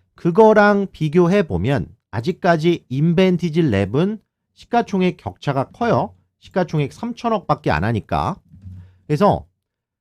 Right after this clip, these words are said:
이 인벤티지 랩을 우리가 완전히 바닥에서 주목을 해보자라는 건데, 전문가들이 인벤티지 랩을 주목하는 이유는 하나예요.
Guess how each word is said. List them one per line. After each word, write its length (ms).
이 520
인벤티지 640
랩을 440
우리가 320
완전히 500
바닥에서 600
주목을 400
해보자라는 640
건데, 500
전문가들이 1000
인벤티지 680
랩을 420
주목하는 680
이유는 380
하나예요. 580